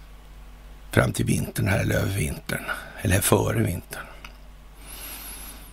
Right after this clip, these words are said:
Ja, det är ju konstigt det här.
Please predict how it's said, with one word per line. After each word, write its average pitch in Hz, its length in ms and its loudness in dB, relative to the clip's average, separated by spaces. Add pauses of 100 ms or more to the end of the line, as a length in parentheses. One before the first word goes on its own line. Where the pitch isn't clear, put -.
(480)
Ja, 104 440 4
det - 160 2
är 107 60 6
ju 113 120 -2
konstigt 113 560 2
det - 80 -2
här. 101 260 0